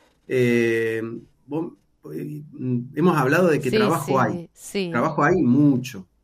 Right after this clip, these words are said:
Speaker 1: Eh, con lo cual, mm, no podríamos decir que, eh, es más, ves los indicadores de desempleo y vienen bajando, bajando, bajando, eso porque se va generando trabajo de una u otra manera.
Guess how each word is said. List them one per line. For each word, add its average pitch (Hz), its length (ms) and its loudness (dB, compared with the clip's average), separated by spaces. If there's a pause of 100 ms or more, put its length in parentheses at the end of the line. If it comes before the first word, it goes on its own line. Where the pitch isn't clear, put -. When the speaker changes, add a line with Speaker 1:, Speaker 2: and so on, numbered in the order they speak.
(140)
Speaker 1:
Eh, 117 360 -6
con 120 140 -4
lo 117 140 -8
cual, 147 360 -2
mm, 123 340 -4
no 147 140 -2
podríamos 151 480 0
decir 131 400 0
que, 120 340 -4 (460)
eh, - 220 -14
es - 160 -8
más, 160 220 2
ves 151 160 2
los 139 100 0
indicadores 123 540 0
de 131 60 0
desempleo 120 580 -2
y 131 40 0
vienen 127 220 0
bajando, 117 460 -2
bajando, 117 380 -4
bajando, 147 280 -6
eso 123 140 -10
porque 104 140 -8
se 110 100 -14
va 120 100 -6
generando 117 560 -4
trabajo 120 420 -6
de 117 80 -4
una 120 140 0
u 117 100 -4
otra 113 200 -8
manera. 113 460 -4